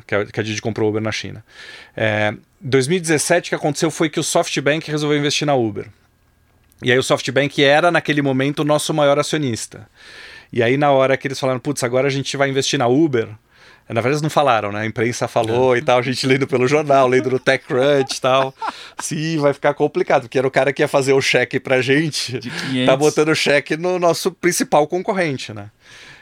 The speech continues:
Speaker 1: É, e, e aí a, a conversa mudou, a gente tinha reunido no board da Noventa e nove, todo mundo de acordo com esse plano de vamos levantar meio bilhão e tal, e tá tudo, tá tudo certo. E aí, quando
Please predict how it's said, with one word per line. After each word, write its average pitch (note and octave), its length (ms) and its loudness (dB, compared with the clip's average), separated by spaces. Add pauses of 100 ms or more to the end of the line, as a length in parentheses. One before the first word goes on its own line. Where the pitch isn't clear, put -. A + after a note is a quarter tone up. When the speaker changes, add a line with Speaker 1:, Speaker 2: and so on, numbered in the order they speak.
(140)
Speaker 1:
É, A2 720 0 (220)
e, A#2 840 -4 (100)
e C#3 140 2
aí C#3+ 320 4
a, F3+ 80 6 (200)
a - 340 -10 (280)
conversa D3 400 2
mudou, D#3+ 300 2
a E3+ 40 4
gente C#3+ 200 -2
tinha D3 180 -2 (220)
reunido C3 520 0
no B2 120 -2
board B2 360 0
da B2 60 0
Noventa B2 300 -2
e - 20 0
nove, C3 220 0
todo C#3+ 220 -2
mundo C3+ 220 0
de C#3 100 0
acordo D3+ 360 0
com C#3 80 -2
esse B2+ 160 -4
plano C3+ 340 0
de A2 80 -8
vamos B2 160 0
levantar A#2+ 340 0
meio A#2+ 180 0
bilhão F#3+ 480 2
e C#3+ 40 -12
tal, E3+ 300 2
e G3 80 -6
tá - 180 -4
tudo, F3+ 280 -10 (100)
tá D#3 120 0
tudo D#3+ 180 -8
certo. E3 460 -2 (580)
E E3+ 100 2
aí, D3 180 4
quando D#3+ 460 -2